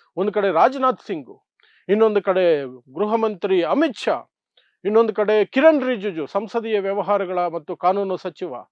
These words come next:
ಒಪ್ಲೇ ಇಲ್ಲ. ಅದು ಇಲ್ಲ, ಆ ಪುಸ್ತಕದ ಬಗ್ಗೆ ಎಲ್ಲ ಪ್ರಸ್ತಾಪ ಮಾಡಂಗೆ ಇಲ್ಲ, ಹಾಗೆ ಹೀಗೆ ಅಂತ ಏನೇನೋ ಹೇಳಿ ಮಾತನಾಡಕ್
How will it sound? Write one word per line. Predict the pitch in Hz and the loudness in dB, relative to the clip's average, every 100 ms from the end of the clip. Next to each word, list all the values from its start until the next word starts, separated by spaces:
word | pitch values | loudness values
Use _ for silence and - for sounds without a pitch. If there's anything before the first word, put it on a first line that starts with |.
| _ _ _ _ _ _ | _ _ _ _ _ _
ಒಪ್ಲೇ | 127 190 294 - - 330 320 | 2 4 4 2 -2 2 4
ಇಲ್ಲ. | 262 | 4
ಅದು | 214 185 143 170 | 0 -4 -8 -6
ಇಲ್ಲ, | 190 294 277 | -2 0 2
ಆ | 214 170 | 2 2
ಪುಸ್ತಕದ | 233 - 254 214 | -4 -12 -10 -8
ಬಗ್ಗೆ | 202 190 175 | -8 -8 -6
ಎಲ್ಲ | 180 190 | -4 -4
ಪ್ರಸ್ತಾಪ | 170 - 170 170 190 175 | -6 -10 -12 -8 -8 -6
ಮಾಡಂಗೆ | 147 139 226 220 180 156 | -6 0 2 2 -4 -8
ಇಲ್ಲ, | 139 131 120 _ _ _ | -8 -12 -16 _ _ _
ಹಾಗೆ | 190 208 180 165 | 2 4 2 -2
ಹೀಗೆ | 151 226 180 | -4 -6 -4
ಅಂತ | 170 190 | -4 -2
ಏನೇನೋ | 147 127 151 233 254 240 | -4 0 6 6 6 2
ಹೇಳಿ | 190 220 262 180 | 0 0 -2 -4
ಮಾತನಾಡಕ್ | 147 214 220 220 202 208 | 2 2 2 2 2 2